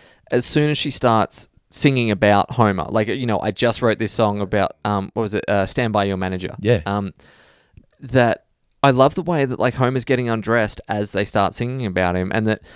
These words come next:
Speaker 1: the shots of the eyes between
Speaker 2: Marge
Speaker 1: Homer
Speaker 2: and
Speaker 1: and
Speaker 2: Homer,
Speaker 1: Marge,
Speaker 2: yep.
Speaker 1: and there's just, like, this fucking pure adoration coming from that, that shows w-, beyond what, like, the physical lust that Homer might have been feeling about Lurleen. Like, this is a pure love, that Homer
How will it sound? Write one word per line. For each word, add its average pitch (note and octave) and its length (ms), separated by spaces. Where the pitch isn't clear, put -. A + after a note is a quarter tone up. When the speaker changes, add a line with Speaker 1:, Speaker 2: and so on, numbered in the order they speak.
Speaker 1:
the B2+ 80
shots C#3 340
of C3+ 80
the A2+ 160
eyes C#3+ 380
between A#2 560
Speaker 2:
Marge A#2+ 260
Speaker 1:
Homer A#2 140
Speaker 2:
and B2 80
Speaker 1:
and A#2 60
Speaker 2:
Homer, G#2+ 120
Speaker 1:
Marge, B2+ 160
Speaker 2:
yep. C3+ 140
Speaker 1:
and A#2+ 180
there's A2+ 160
just, - 220
like, A#2 120
this B2 140
fucking A#2 320
pure B2+ 540
adoration G#2+ 720
coming G#2 260
from G2+ 240
that, G2 180
that B2 380
shows C#3 760
w-, B2 260
beyond D3+ 720
what, B2+ 320
like, B2+ 200
the - 60
physical B2 460
lust G#2+ 380
that A#2+ 120
Homer A2+ 240
might G2+ 200
have F#2+ 40
been G2+ 140
feeling G#2 300
about F#2+ 240
Lurleen. G#2+ 420
Like, G2 160
this G#2+ 140
is G2+ 120
a G2 100
pure G#2 300
love, G2+ 280
that - 160
Homer C3 420